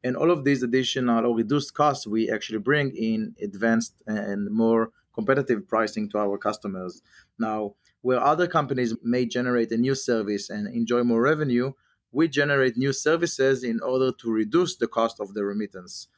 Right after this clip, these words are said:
So we would give you many services practically at cost and reduce your cost of remittance because we can generate more revenue from additional services. So over time, we want to grow the services bundle we provide in order to reduce the cost of remittance.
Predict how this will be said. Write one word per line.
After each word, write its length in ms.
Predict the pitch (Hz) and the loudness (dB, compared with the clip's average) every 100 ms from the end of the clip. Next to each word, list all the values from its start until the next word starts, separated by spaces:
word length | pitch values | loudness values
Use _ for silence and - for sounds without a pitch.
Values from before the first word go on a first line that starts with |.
| _ - | _ -2
So 120 | 127 | 2
we 80 | 120 | 2
would 160 | 117 | 2
give 120 | 147 | 2
you 100 | 143 | 2
many 220 | 131 131 127 | 2 2 0
services 480 | - 120 117 110 | 2 2 2 0
practically 640 | - 113 110 107 - 101 98 | -2 -2 -4 -8 -6 -4 -4
at 180 | 95 | -6
cost 460 | - 131 175 - - _ _ _ - | -6 -4 -2 -6 -16 _ _ _ -2
and 220 | 147 160 | 0 2
reduce 480 | 135 123 127 120 107 | 2 2 2 -2 0
your 460 | 113 113 110 107 - - | 2 2 2 0 -4 -4
cost 280 | 110 107 | -4 -4
of 100 | 107 | -6
remittance 380 | 104 147 170 131 | -2 0 0 -2
because 460 | 110 113 127 127 107 | -2 0 2 2 2
we 160 | 117 | 0
can 240 | 117 110 98 | 0 -2 -4
generate 460 | 104 104 101 101 | -4 -2 -4 -2
more 100 | 113 | 0
revenue 320 | 127 135 123 110 | 2 2 0 -2
from 180 | 104 | -6
additional 420 | 101 104 101 98 92 | -6 -6 -6 -8 -10
services. 640 | 90 87 - - 85 - _ _ _ - | -10 -12 -12 -14 -14 -18 _ _ _ -8
So 200 | 117 135 | 0 0
over 220 | 151 156 | 2 0
time, 380 | - 147 143 123 | 2 2 2 2
we 80 | |
want 300 | 117 120 117 | 2 2 0
to 80 | 120 | -4
grow 420 | 95 120 135 127 | 0 2 4 2
the 140 | 107 101 | 0 -6
services 640 | - 104 107 117 - 123 | -6 -6 -4 -6 -6 -6
bundle 500 | 117 127 135 139 135 | -2 0 2 0 0
we 120 | 131 135 | -2 -4
provide 460 | 135 139 160 180 180 _ _ _ _ - | -2 2 2 0 -4 _ _ _ _ -6
in 160 | 117 117 | -2 2
order 260 | 160 165 | 2 2
to 140 | 156 123 | 2 2
reduce 320 | 120 175 180 | 2 2 0
the 100 | 117 | -2
cost 240 | 117 104 | -2 -2
of 80 | 101 | -4
remittance. 640 | 98 95 92 90 - - | -6 -8 -12 -18 -20 -20